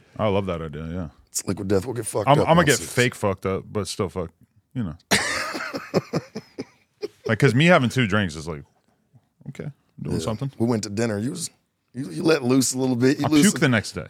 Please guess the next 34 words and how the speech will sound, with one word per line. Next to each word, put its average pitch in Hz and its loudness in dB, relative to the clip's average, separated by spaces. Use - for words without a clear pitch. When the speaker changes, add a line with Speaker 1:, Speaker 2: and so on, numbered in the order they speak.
Speaker 2:
You, 151 -10
yeah, 220 -4
right. 87 -2
Speaker 1:
I 117 2
think 156 -2
it - 0
was 135 -2
from 98 -2
the 80 -6
fish, - -12
'cause 110 -4
I 123 2
only 139 2
had, 113 2
like, 87 -6
two 110 -4
and 92 -2
a 85 -2
half 85 -6
drinks. 82 -12
Speaker 2:
You 113 -8
remember 120 -4
somebody 113 -4
sent 101 -6
food 104 -6
to 104 -4
our 90 -6
table? 117 -12
Speaker 1:
The 90 -4
security - -6
guards 87 -2
did. 71 -12
Speaker 2:
Remember? 101 -10
Speaker 1:
Yeah. 95 -4